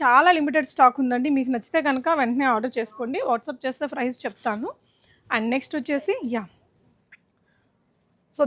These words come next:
దీని ప్రైస్ వచ్చేసి మీకు ఫోర్ వన్ డబల్ నైన్ అండి. ప్యూర్ చినాన్, కంప్లీట్లీ డిజైనర్ పీస్. And ఇది వచ్చేసి మీకు కలీ స్టైల్‌లో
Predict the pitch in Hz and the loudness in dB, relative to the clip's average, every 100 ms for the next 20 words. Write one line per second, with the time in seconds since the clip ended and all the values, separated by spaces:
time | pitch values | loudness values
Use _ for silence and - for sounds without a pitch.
0 | 302 330 339 302 311 311 302 294 294 339 | 0 -2 2 2 2 -2 -6 -6 -6 -4
1 | 480 320 311 330 294 226 226 220 214 214 | -2 4 4 4 4 4 4 0 -4 -6
2 | 208 - _ _ _ 277 302 359 - 285 | -10 -14 _ _ _ 4 6 6 4 0
3 | 269 339 - 262 285 294 302 254 240 269 | 0 0 -2 0 2 2 2 2 4 4
4 | 254 - 294 311 269 233 254 269 285 277 | 2 0 -4 -2 -2 0 0 0 -2 -2
5 | 254 349 - 247 320 - 277 269 294 | -2 -2 0 2 2 2 4 6 6